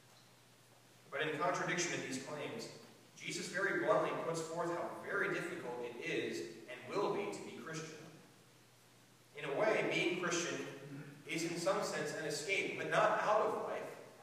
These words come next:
but into the very depth of it, from meaningless into meaning, from futility into purpose, and from bondage into freedom. The good news of Jesus Christ has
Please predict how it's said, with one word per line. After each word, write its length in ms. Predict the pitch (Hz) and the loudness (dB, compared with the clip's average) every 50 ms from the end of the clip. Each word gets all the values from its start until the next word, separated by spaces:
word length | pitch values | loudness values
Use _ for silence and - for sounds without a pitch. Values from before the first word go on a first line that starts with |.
| - - - - - | -20 -20 -18 -10 -8
but 280 | - - - - - 151 | -8 -6 -6 -8 -8 -8
into 200 | 151 156 - 156 | -6 -6 -4 -4
the 60 | 139 | -2
very 320 | - - - - 175 - | 0 2 2 2 2 2
depth 320 | - - - - - - - | 4 4 4 4 4 0 -2
of 60 | - | -4
it, 100 | - - - - - - - - - - - - - - - - | -6 -8 -10 -12 -16 -18 -20 -20 -20 -20 -20 -20 -20 -16 -6 0
from 220 | 165 165 156 151 | 2 4 4 4
meaningless 680 | 151 156 160 190 - - - 131 131 - - - - - | 4 4 4 4 2 2 2 0 0 0 0 -2 -4 -6
into 160 | - - - - 131 | -8 -8 -8 -8 -8
meaning, 460 | 127 131 - - - - - - - - - - - - - - - - | -8 -8 -10 -10 -10 -12 -12 -14 -16 -18 -20 -20 -20 -20 -20 -20 -18 -12
from 180 | - 165 160 160 160 | -8 -6 -6 -4 -4
futility 640 | 160 160 156 156 185 202 196 190 - - 135 131 139 | -4 -4 -4 -4 -2 0 0 2 2 2 2 2 0
into 160 | 135 135 135 | -2 -4 -6
purpose, 500 | - 160 156 160 156 160 - - - - | -6 -4 -2 -2 -2 -2 -4 -4 -6 -8
and 160 | - 127 127 | -10 -10 -10
from 160 | 131 - 127 117 120 | -10 -10 -10 -4 0
bondage 440 | 131 143 147 143 - - - 117 117 117 117 | 2 4 4 4 2 0 -2 -4 -6 -8 -10
into 180 | 117 117 - | -12 -14 -14
freedom. 320 | - 143 139 139 135 131 135 - - - - - - - - - - - - - - - - - - - - - - - - - - - - - - - - - - - - - | -12 -8 -8 -6 -6 -6 -8 -10 -12 -16 -18 -20 -20 -20 -20 -20 -20 -20 -20 -20 -20 -14 -2 6 8 8 8 8 4 0 -2 -4 -6 -10 -12 -14 -16 -18 -20 -20 -20 -20 -18 -14
The 80 | 135 | -6
good 280 | 135 139 202 214 214 208 | 0 4 6 6 6 6
news 240 | 214 220 214 - - | 6 6 6 6 6
of 120 | - - | 4 2
Jesus 380 | - - 165 - - 165 160 - | 0 -2 -2 -2 -2 -4 -4 -2
Christ 320 | 151 147 143 - - - | 2 2 2 2 2 0
has 120 | 139 - | -2 -4